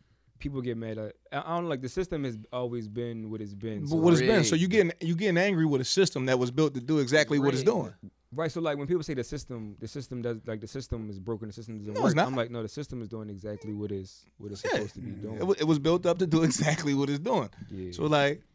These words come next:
Speaker 1: Dang,
Speaker 2: so,
Speaker 1: what's
Speaker 2: yeah.
Speaker 1: that? What's the, what's the movie called though? Uh,
Speaker 2: Judas and the Black
Speaker 1: Judas,
Speaker 2: Messiah?
Speaker 1: Judas and the Black Messiah. So if y'all
Speaker 2: So
Speaker 1: can look up, look at that trailer, 'cause they got pretty much all of the, the up and coming young black actors in that joint, and, and,
Speaker 2: Facts.
Speaker 1: and they, they talk about how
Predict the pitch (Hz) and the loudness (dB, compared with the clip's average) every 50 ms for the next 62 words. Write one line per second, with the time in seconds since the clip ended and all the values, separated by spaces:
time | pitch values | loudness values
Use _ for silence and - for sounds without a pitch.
0 | - _ _ - - 117 120 117 117 175 - 415 381 165 160 - - 170 170 - | -20 _ _ -18 -14 -12 -10 -6 -4 -2 -2 -2 -2 -4 -6 -4 -6 -8 -8 -8
1 | - 170 160 170 175 - - 175 165 170 170 165 170 160 - - 175 170 170 170 | -10 -10 -8 -8 -12 -12 -10 -10 -6 -6 -6 -6 -6 -8 -8 -8 -8 -6 -6 -8
2 | 165 165 170 170 170 165 160 175 - - - 131 127 127 127 127 120 120 120 120 | -8 -8 -8 -6 -6 -8 -8 -10 -14 -12 -10 -8 -8 -8 -8 -8 -8 -8 -4 2
3 | 131 147 151 151 - 151 143 139 139 143 151 160 170 175 151 127 135 151 160 180 | 4 6 6 6 4 0 -2 -2 0 0 0 0 0 0 -2 0 2 2 2 0
4 | 190 202 113 123 127 127 120 127 123 117 113 117 113 117 117 110 - 113 107 107 | 0 -2 -6 -6 -8 -6 -8 -8 -8 -4 -2 -4 -4 -4 -6 -8 -6 -4 -4 -4
5 | 104 - 117 113 110 120 120 117 123 113 107 101 120 127 120 127 113 120 127 113 | -6 -6 -6 -6 -4 -4 -4 -4 -4 -6 -6 -4 -4 -4 -4 -4 -6 -8 -8 -8
6 | 123 104 113 113 107 - 113 104 101 98 101 101 120 123 117 107 101 - _ _ | -8 -8 -6 -8 -8 -8 -8 -10 -10 -8 -8 -8 -6 -6 -6 -6 -8 -10 _ _
7 | _ _ _ - 160 147 139 127 110 - - - 117 123 120 117 107 110 104 101 | _ _ _ -8 -6 -6 -4 -6 -8 -8 -8 -6 -4 -2 -2 -2 -2 -4 -6 -6
8 | - _ - - 104 - 110 110 - 113 107 - 110 107 107 104 101 104 104 104 | -10 _ -12 -12 -10 -10 -10 -10 -10 -10 -10 -8 -10 -10 -8 -10 -10 -10 -10 -10
9 | 101 98 104 101 101 98 - _ _ _ _ _ _ _ _ - - 110 107 - | -10 -10 -10 -10 -10 -12 -16 _ _ _ _ _ _ _ _ -12 -10 -10 -10 -10
10 | 107 98 104 104 101 101 101 101 101 98 98 95 98 98 98 98 98 - _ _ | -10 -12 -10 -10 -10 -10 -10 -8 -8 -8 -8 -8 -10 -10 -12 -12 -14 -16 _ _
11 | _ _ _ - - - - - 117 113 123 117 - - - 127 127 123 120 - | _ _ _ -20 -18 -16 -10 -8 -6 -6 -6 -6 -8 -10 -8 -6 -4 -4 -4 -4
12 | 127 123 - 139 139 139 131 120 113 117 113 107 104 110 107 107 | -6 -6 -4 -4 -6 -6 -6 -6 -6 -4 -6 -6 -6 -8 -8 -8